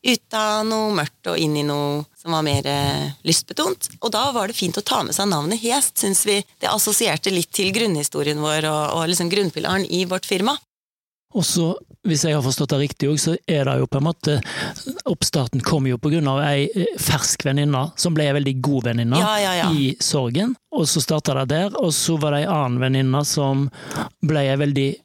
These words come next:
Speaker 2: god venninne i sorgen, som heiv seg på lasset.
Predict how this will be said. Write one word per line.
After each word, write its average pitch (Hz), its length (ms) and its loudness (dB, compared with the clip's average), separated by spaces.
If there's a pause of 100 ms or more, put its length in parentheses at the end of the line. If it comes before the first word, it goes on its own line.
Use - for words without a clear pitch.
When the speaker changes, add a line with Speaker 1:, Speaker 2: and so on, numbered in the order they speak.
(180)
Speaker 2:
god 139 240 0
venninne 131 420 0
i 131 220 2
sorgen, 131 500 0
som 143 300 0
heiv 143 180 0
seg 135 240 0
på 135 120 0
lasset. 160 380 0